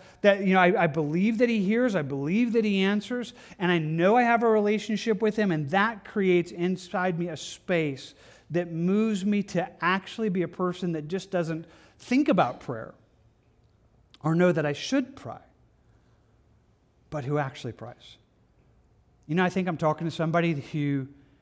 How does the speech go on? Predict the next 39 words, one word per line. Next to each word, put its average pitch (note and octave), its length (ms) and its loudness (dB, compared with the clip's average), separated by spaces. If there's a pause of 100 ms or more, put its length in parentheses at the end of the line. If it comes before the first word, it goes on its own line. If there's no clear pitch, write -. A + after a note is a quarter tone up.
(160)
this D3 180 -8
morning, F3 460 0 (1120)
right F#3+ 160 0
now, F#3+ 80 0
you F#3+ 100 2
just E3+ 140 -2
need E3 100 2
to C#3+ 80 -4
hear G#3 240 -2
that, B2 240 -6
because E3 380 -2 (100)
somehow G#3 540 0
you E3+ 200 2
got D#3+ 240 0
yourself E3 600 -2
upside D#3+ 320 -4
down F#3+ 240 -2
on A2+ 160 -8
this. - 320 -20 (640)
You G#3+ 220 4
actually F#3+ 300 0
did C4 260 0
become E3+ 340 -2
one D#3+ 140 -2
of D#3+ 40 -2
those D#3+ 140 -2
people F3+ 440 -2
that D#3+ 220 0
thought, D#3+ 400 0 (1120)
"God D#3 220 2
already D#3 220 2
knows F#3+ 540 -4 (280)
what D3+ 160 -4
I D3 60 -2
need. F3+ 400 -4 (360)
He's B2+ 200 -10
good. G#3+ 400 -2 (680)
He's D3 140 -6
sovereign. A3 560 0